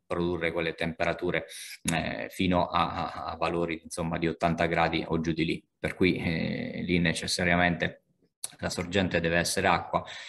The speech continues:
e, eh, abbiamo bisogno almeno di una sorgente intorno ai,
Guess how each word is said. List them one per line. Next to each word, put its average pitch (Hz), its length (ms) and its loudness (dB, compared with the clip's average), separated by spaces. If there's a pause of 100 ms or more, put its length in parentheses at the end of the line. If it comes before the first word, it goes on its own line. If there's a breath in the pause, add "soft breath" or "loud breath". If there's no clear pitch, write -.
(180 loud breath)
e, 95 200 4
eh, - 340 -4
abbiamo 92 460 6
bisogno 90 640 4
almeno 98 600 2
di 87 100 0
una 85 160 0
sorgente 87 640 0
intorno 82 560 0
ai, 82 220 2